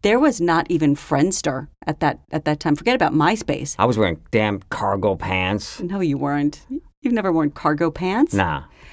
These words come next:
Speaker 2: But
Speaker 1: Uh,
Speaker 2: twenty years.
Speaker 1: Yeah.
Speaker 2: Twenty years. What's your favorite memory?
Speaker 1: My favorite memory of our marriage?
Speaker 2: Yeah.
Speaker 1: My favorite memory of our marriage were
Speaker 2: I
Speaker 1: the
Speaker 2: put you on
Speaker 1: birth-,
Speaker 2: the spot.
Speaker 1: no, the births of our children.
Speaker 2: Ah,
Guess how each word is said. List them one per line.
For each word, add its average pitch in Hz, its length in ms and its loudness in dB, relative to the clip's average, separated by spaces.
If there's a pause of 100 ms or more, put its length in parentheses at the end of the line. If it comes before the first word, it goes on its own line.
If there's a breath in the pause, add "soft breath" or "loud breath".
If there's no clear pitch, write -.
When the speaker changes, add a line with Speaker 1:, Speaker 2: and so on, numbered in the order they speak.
(400 loud breath)
Speaker 2:
But 101 160 6
Speaker 1:
Uh, - 60 -4 (220)
Speaker 2:
twenty 135 280 6
years. 156 400 6 (140)
Speaker 1:
Yeah. 185 120 -2
Speaker 2:
Twenty 127 200 4
years. 101 380 2 (840)
What's 135 160 4
your 160 80 6
favorite 156 240 8
memory? 101 360 2 (580 soft breath)
Speaker 1:
My 196 180 0
favorite 208 300 0
memory 196 600 0
of 175 160 0
our 165 160 -2
marriage? 160 600 0
Speaker 2:
Yeah. - 220 -4 (760 soft breath)
Speaker 1:
My 185 120 -2
favorite 269 500 2
memory 185 540 0 (100)
of 160 280 -2 (120)
our 165 180 -2
marriage 156 580 -2 (560)
were 160 600 0
Speaker 2:
I - 60 2
Speaker 1:
the - 20 -4
Speaker 2:
put 170 180 4
you 104 60 8
on 92 80 6
Speaker 1:
birth-, - 20 2
Speaker 2:
the 80 60 -2
spot. 117 320 2
Speaker 1:
no, 247 160 4
the 165 100 -2
births 185 340 -2
of 180 120 -4
our 160 100 0
children. 165 720 -2
Speaker 2:
Ah, - 220 -4